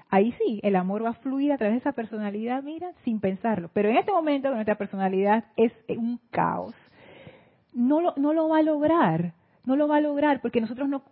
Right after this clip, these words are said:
no comprendemos, no somos buenos transmisores de esa fuerza de amor. Lo que nosotros entendemos que es amor es algo que está condicionado por un montón de expectativas. Yo te amo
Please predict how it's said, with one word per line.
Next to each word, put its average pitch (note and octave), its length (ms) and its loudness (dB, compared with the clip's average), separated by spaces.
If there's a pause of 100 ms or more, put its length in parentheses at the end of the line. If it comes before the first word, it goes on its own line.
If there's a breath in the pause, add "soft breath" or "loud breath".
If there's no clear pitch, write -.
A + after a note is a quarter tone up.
no B3 260 2
comprendemos, B3+ 960 2
no B3 120 -4
somos C4+ 280 -4
buenos C4+ 220 -4
transmisores G#3+ 480 -2
de A3 80 2
esa G3+ 180 -2
fuerza G3+ 300 -4
de G#3+ 80 2
amor. E3+ 260 -4 (300 loud breath)
Lo A3+ 120 0
que A3+ 120 6
nosotros C4+ 300 -4
entendemos A#3 480 0
que A3+ 100 0
es G#3+ 80 2
amor A#3+ 420 0
es G#3+ 160 0
algo B3+ 220 2
que G3+ 80 -2
está G3+ 180 -2
condicionado G3 880 -2
por G3 180 -4
un B3 80 -4
montón B3+ 320 -4
de C4 60 2
expectativas. F3 800 -4 (300 loud breath)
Yo G#3+ 160 -2
te C4+ 160 4
amo E4 300 4